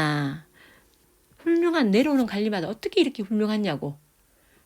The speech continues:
반어법이지. 어떤 똑같은 인물들만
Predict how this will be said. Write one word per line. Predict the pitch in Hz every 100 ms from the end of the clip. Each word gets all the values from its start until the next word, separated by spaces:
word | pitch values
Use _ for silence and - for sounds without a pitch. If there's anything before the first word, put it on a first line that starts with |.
| -
반어법이지. | - 196 214 170 151 123 123 135 - _ _ _ _ - _ _ - - _ _ _ _ - - _ _
어떤 | - - 196
똑같은 | 190 320 - 415 - 359 339 349
인물들만 | - 254 233 190 165 165 170 143